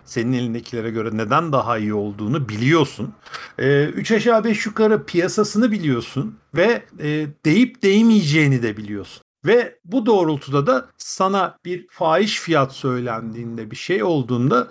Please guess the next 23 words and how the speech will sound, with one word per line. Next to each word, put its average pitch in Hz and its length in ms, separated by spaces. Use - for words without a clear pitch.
sen 180 360
böyle 202 200
tepki 180 380
veriyorsun 147 500
ve 170 200
diyorsun, 147 300
"Yok, 147 260
o 120 100
kadar 127 340
para 131 200
etmez 165 520
bu." 107 140
E 127 240
abi 175 340
niye? 208 340
Mesela 139 360
burada 151 180
işte 139 200
pazarlığın 147 560
en 151 200
güzel 127 280
yerleri 123 440
geliyor. 104 400